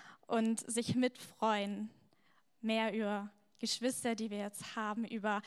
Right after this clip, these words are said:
eine alte Identität, die gestorben ist, und eine neue, die angenommen wurde. Wenn du dich für dieses Leben entscheidest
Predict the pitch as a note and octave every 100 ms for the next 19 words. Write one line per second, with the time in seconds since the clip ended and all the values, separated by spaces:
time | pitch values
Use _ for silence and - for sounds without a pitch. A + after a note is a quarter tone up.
0 | - B3 A3 A#3 A#3+ A#3+ A3+ A3 A3+ -
1 | A#3+ A3+ A3+ - - A3 A#3 G#3+ - A3
2 | A3 G#3+ A3 A3 - A3 G#3+ G#3 G3 G3
3 | G3 G3+ A#3 - - _ _ _ _ _
4 | _ _ _ _ _ _ _ _ - -
5 | - - _ _ _ _ _ _ _ _
6 | - _ - _ _ - A3+ A#3 C#4+ B3+
7 | C4+ - A#3 A3 A#3 A#3+ - A3 A3+ A3
8 | G3+ F#3+ G#3+ - _ - - A3+ A#3 -
9 | A#3 G#3+ G3+ A3 - -